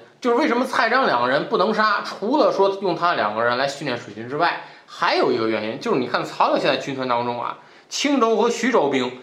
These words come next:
是曹操的嫡系部队，在忠诚度上是一点问题都没有。但是现在曹操的军团里还有一个荆州军团，这个荆州军团是只认可蔡张两个人，不认曹操。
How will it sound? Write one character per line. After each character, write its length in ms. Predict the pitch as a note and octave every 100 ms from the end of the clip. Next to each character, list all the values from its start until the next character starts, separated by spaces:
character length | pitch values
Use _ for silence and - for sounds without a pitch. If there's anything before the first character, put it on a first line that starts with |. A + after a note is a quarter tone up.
| - -
是 180 | E3
曹 200 | - D3+
操 40 | E3+
的 120 | C3
嫡 160 | E3+ G#3
系 120 | F#3+
部 120 | A2+
队， 220 | G2+ - - -
在 160 | D3
忠 180 | C3+ G#3+
诚 160 | G#3 A3
度 140 | E3
上 160 | C3+ C3
是 80 | E3
一 20 |
点 180 | G#2+ B2+
问 100 | D3
题 100 | D#3
都 100 | D#3
没 160 | E3
有。 60 | D3 - - - - - - - -
但 280 | C#4+ G3 D#3+
是 400 | C#4 A3+ - - -
现 400 | - C4 G3 F#3
在 220 | G#3+ D#3+
曹 340 | - C#3 E3+
操 140 | F#3 C3
的 140 | A#2
军 180 | A#2 C3+
团 240 | A#2 A#2
里 120 | A2 A2
还 200 | C#3 D#3
有 100 | B2
一 60 |
个 100 | B2+
荆 260 | - C4+ E4
州 160 | B2+ A2
军 180 | G#2+ F#2+
团， 120 | G#2+ - - - _ - - - -
这 120 | E4
个 100 | A#3
荆 340 | - D4 E4+ D#4+
州 200 | F3 D#3
军 260 | D#3 D3
团 360 | A#2+ A2+ B2+ - - -
是 560 | - F#3 D#3+ B2+ B2 A#2+
只 280 | - B2 A#2+
认 240 | C4 B3+
可 220 | - A2+ G#2+
蔡 300 | - G3+ F3
张 200 | A#3 F3+
两 220 | G#2 A#2+
个 60 |
人， 160 | - - - _ _ _
不 80 | G3+
认 140 | B3 -
曹 180 | E3
操。 360 | G3 - -